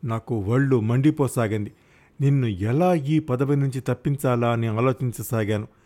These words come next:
కానీ board of డైరెక్టర్లలో చాలామంది నీ పక్షమే. నీవన్నట్టు కంపెనీ దినదినాభివృద్ధి చెందుతూ వచ్చింది. విమల్ వెరైటీ చీరలతో పోటీపడి ఒక స్థాయిలో వాటిని దాటిపోయింది. డైరెక్టర్లందరికీ నువ్వు దేవుడివి,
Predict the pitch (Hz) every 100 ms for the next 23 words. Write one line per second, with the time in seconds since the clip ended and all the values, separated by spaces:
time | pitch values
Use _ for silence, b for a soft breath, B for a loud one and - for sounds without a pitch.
0 | b b - 147 233 208 117 - 104 127
1 | 208 226 208 156 135 165 - 156 147 135
2 | 127 - 117 139 151 143 123 107 160 165
3 | - 143 117 104 b b b b 147 180
4 | 170 196 214 - 123 123 b b b -
5 | 147 175 185 180 139 127 113 156 156 160
6 | 160 135 139 127 135 131 127 120 127 117
7 | 110 - 104 120 _ _ _ - 110 156
8 | 185 170 117 120 139 170 170 160 143 139
9 | 139 135 127 139 135 143 135 123 185 147
10 | 151 - 143 135 139 135 120 117 139 117
11 | 113 110 117 110 98 - b b b b
12 | 156 110 117 123 139 - 131 113 113 110
13 | 110 - 120 156 123 107 107 87 139 139
14 | 110 98